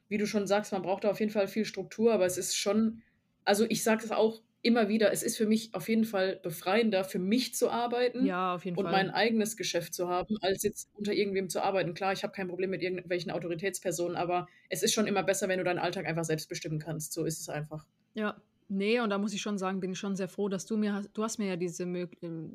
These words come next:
Speaker 2: Möglichkeit erst, wie sagt man, du hast mir die Möglichkeit
Speaker 1: Ergeben.
Speaker 2: ermöglicht? Das sagt man doch nicht.
Speaker 1: <laughs> Nee, das sagt
Speaker 2: E-,
Speaker 1: gegeben.
Speaker 2: egal. <laughs> Das sagt,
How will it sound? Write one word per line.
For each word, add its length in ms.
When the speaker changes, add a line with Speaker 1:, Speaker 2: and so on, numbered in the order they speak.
Speaker 2:
Möglichkeit 520
erst, 420
wie 80
sagt 220
man, 160
du 80
hast 100
mir 60
die 80
Möglichkeit 560
Speaker 1:
Ergeben. 400
Speaker 2:
ermöglicht? 60
Das 60
sagt 120
man 80
doch 80
nicht. 240
Speaker 1:
<laughs> 160
Nee, 320
das 140
sagt 220
Speaker 2:
E-, 0
Speaker 1:
gegeben. 480
Speaker 2:
egal. 240
<laughs> 400
Das 180
sagt, 180